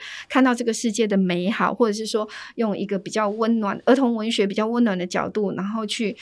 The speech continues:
去认识这个世界。对，所以，所以拜托，就是，<laughs> 我常常拜托，就大家不要一直看，拿到那个书就要教孩子认字哈，那个，那个只会把孩子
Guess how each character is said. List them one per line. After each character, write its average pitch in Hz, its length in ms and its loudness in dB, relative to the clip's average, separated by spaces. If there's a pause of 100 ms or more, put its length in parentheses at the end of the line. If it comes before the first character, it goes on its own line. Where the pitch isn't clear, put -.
(200)
去 247 220 0
认 220 240 2
识 202 220 -2
这 185 120 -6
个 175 100 -4
世 175 240 -4
界。 - 360 -6 (280)
对， 147 240 -2
所 269 160 0
以， 254 120 2 (360)
所 311 160 -2
以 262 200 0 (220)
拜 277 140 -2
托， 247 260 2
就 262 140 -4
是， 247 120 0
<laughs> - 0 -
我 392 500 10
常 480 200 10
常 403 240 12
拜 - 180 12
托， - 340 10
就 349 80 0
大 339 160 6
家 277 160 4
不 - 140 4
要 381 200 10 (240)
一 - 100 6
直 240 180 0
看， 240 280 2
拿 247 140 8
到 277 180 10
那 277 80 8
个 269 140 6
书 262 200 0
就 262 140 2
要 262 160 6
教 240 240 6
孩 240 160 4
子 202 160 -4
认 214 280 2
字 202 340 0
哈， 208 260 0 (260)
那 269 80 4
个， 240 240 4 (320)
那 269 80 4
个 233 200 4
只 208 160 -4
会 247 160 4 (260)
把 - 160 4
孩 208 220 2
子 202 360 -4